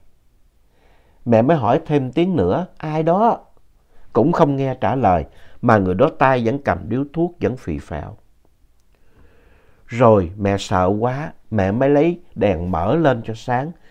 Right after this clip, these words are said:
thì mẹ không thấy ai hết. Như vậy thì mẹ biết đã có chuyện gì rồi, mẹ đã thấy ai rồi. Tới sáng ra thì mẹ có kể với ba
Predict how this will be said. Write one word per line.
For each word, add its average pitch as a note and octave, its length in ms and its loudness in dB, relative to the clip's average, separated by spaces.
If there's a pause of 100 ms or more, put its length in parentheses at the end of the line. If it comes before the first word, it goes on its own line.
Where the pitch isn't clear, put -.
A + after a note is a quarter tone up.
(180)
thì F#2 120 0
mẹ E2 180 -6
không G#2+ 260 -6
thấy B2+ 180 -8
ai F#2+ 200 -4
hết. A2 200 -12 (840)
Như C#3 220 4
vậy F#2+ 220 0
thì E2+ 240 -2 (160)
mẹ F2+ 220 0
biết C3+ 360 -6
đã - 180 -8
có C3+ 120 -8 (140)
chuyện F2 260 -8
gì D#2+ 160 -6
rồi, D#2 240 -8 (640)
mẹ G2+ 220 -2
đã F#2 180 -4
thấy D3 220 -4
ai A2 340 -12
rồi. - 180 -16 (1400)
Tới F3 140 6
sáng F#3 280 4
ra C#3+ 160 6
thì G2 160 -2
mẹ F2 160 -2
có C#3 160 -2 (100)
kể F#2 300 0
với C#3+ 100 4
ba A2+ 380 -2